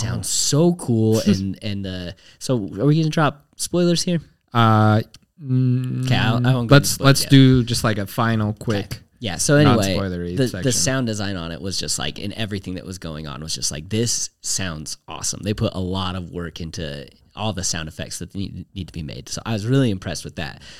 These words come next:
Speaker 2: Um, and I'm really also, I really loved how much story they could actually tell without any dialogue. Like, it's really impressive. And it kind of, like,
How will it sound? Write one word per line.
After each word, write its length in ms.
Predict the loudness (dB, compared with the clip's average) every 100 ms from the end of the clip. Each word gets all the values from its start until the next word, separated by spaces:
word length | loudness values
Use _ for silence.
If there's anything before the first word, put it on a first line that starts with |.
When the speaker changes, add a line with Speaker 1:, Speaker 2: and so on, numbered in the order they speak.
| -20 -20 _
Speaker 2:
Um, 600 | -2 0 0 -2 -4 -8 -6
and 80 | 0
I'm 160 | 4 6
really 220 | 6 6
also, 500 | 4 2 4 4 4
I 100 | 2
really 300 | 2 2 0
loved 280 | -2 -4 -6
how 180 | -4
much 240 | -4 -2 -2
story 340 | 2 4 4
they 100 | 2
could 160 | -4 -8
actually 460 | -6 -4 -4 -2 -6
tell 500 | -8 -8 -4 -4 -6 _ _ _
without 440 | -8 -4 -4 -4 -6
any 180 | -10
dialogue. 520 | -10 -12 -14 -14 -10 -8
Like, 140 | -6
it's 120 | -6
really 360 | -2 2 2 2
impressive. 680 | 0 -2 -2 -2 -4 -4 -10 _ _ _ _
And 100 | -10
it 40 | -6
kind 240 | -2 -2
of, 120 | 0
like, 380 | 0 0 -2 -14